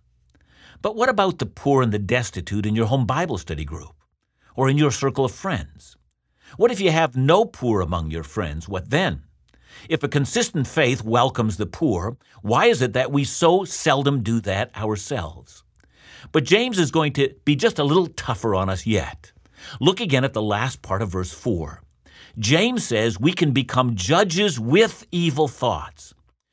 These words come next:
You know, in the Old Testament, the evil judges were those who took bribes.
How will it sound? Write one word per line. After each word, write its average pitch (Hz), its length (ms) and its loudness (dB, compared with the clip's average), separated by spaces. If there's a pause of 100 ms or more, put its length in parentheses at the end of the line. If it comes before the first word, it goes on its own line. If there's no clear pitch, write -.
(280)
You 196 80 -2
know, 185 40 4
in 156 60 2
the 151 80 8
Old 147 200 4
Testament, 110 440 -2
the 139 200 -4
evil 151 260 2
judges 113 560 0
were 120 120 2
those 123 240 2
who 113 80 -2
took 110 240 -8
bribes. 113 720 0